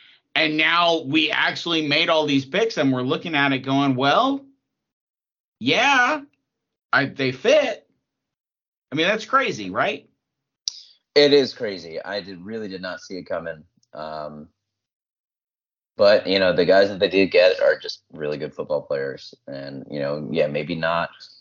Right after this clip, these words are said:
Speaker 2: a-, addressing immediate needs by taking that second tight end. But again, like, Likely is just a good football player, so you gotta add him, right? So I'm, I'm very excited by it. Um, it, it, it's gonna be, it's gonna be an interesting training camp, seeing how all these guys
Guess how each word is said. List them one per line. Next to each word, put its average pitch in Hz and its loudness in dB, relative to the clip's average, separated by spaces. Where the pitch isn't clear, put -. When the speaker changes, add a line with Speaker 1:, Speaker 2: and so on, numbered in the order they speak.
Speaker 2:
a-, 110 -4
addressing 98 0
immediate 90 -4
needs 85 -8
by 85 4
taking 80 -4
that 78 -6
second 73 -4
tight 76 -4
end. 78 -6
But - -2
again, 104 0
like, 76 -6
Likely 71 -4
is 69 -8
just - -10
a - -6
good - -4
football - -2
player, - -8
so - -12
you 71 -6
gotta - -4
add - -14
him, 90 -20
right? 85 -10
So 123 2
I'm, 127 -2
I'm 120 -6
very 107 -4
excited 82 -12
by 78 -10
it. 76 -10
Um, 73 -16
it, 107 0
it, 98 -2
it's 95 -6
gonna 110 -2
be, 87 -2
it's 90 -6
gonna 101 -6
be 92 0
an 80 -6
interesting 85 -8
training 82 -6
camp, 80 -6
seeing 78 -8
how 78 -8
all 76 -6
these 76 -8
guys 73 -6